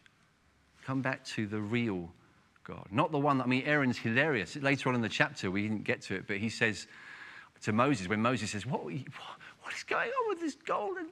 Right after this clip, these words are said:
cow?" And, and Aaron says, "Well, we just got all the gold and we threw it in the fire, and out came this cow." I mean, it's just,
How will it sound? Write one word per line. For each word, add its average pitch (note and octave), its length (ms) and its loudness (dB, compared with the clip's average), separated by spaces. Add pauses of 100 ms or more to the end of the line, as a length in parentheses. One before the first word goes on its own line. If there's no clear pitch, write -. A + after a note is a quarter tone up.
cow?" - 420 -2 (300)
And, B2+ 180 2
and C3 140 -2
Aaron C#3 240 4
says, A#2+ 200 -4
"Well, E3+ 140 4
we D3 100 4
just E3+ 220 2
got E3 140 2
all D3 80 4
the C3 100 0
gold D#3 300 4
and B2 80 4
we A#2+ 80 4
threw - 260 0
it D#3 120 2
in B2+ 80 0
the A#2+ 60 0
fire, D3 440 4 (180)
and D3+ 140 8
out A3 240 4
came A3+ 320 6
this C4 180 2
cow." E4 480 6 (1040)
I A2+ 60 -2
mean, A#2+ 80 2
it's A2+ 100 -2
just, - 280 0